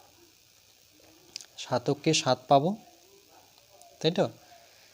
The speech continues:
এটা মিলে গেল, তাহলে শূন্য এখানে নামাবো না, এই শূন্যটা আমি এখানে লিখবো। ওকে, কেন এখানে লিখে কোনো লাভ হবে না এই শূন্য,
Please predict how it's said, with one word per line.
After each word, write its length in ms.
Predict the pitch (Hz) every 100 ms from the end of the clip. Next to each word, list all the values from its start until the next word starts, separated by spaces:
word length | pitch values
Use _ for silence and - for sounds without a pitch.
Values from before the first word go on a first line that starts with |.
| -
এটা 140 | - 131
মিলে 240 | 139 156
গেল, 200 | 131 147
তাহলে 220 | 147 135
শূন্য 340 | - - 156 170
এখানে 340 | 143 135 156
নামাবো 360 | 151 117 117 127
না, 100 | 156
এই 140 | 143
শূন্যটা 380 | - 139 139 147
আমি 160 | 151
এখানে 240 | 151 151 113
লিখবো। 280 | 113 113 160
ওকে, 160 | 170
কেন 160 | 127 131
এখানে 320 | 131 143 151
লিখে 220 | 139 147
কোনো 180 | 160 165
লাভ 240 | 131 120 117
হবে 180 | 110 110
না 80 |
এই 80 | 113
শূন্য, 360 | 113 120 110